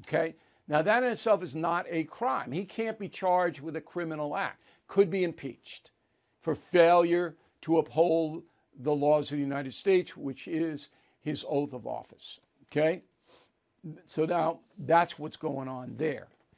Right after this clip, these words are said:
But here's how absurd it really is. For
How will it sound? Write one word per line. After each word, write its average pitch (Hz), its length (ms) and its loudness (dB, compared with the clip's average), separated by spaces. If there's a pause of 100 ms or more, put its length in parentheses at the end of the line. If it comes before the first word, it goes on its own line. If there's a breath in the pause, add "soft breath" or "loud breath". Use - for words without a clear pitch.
(380)
But 170 120 2
here's 254 320 2
how 247 120 4
absurd 160 560 0
it 147 140 -6
really 135 320 -6
is. - 320 -16 (1200)
For 202 640 8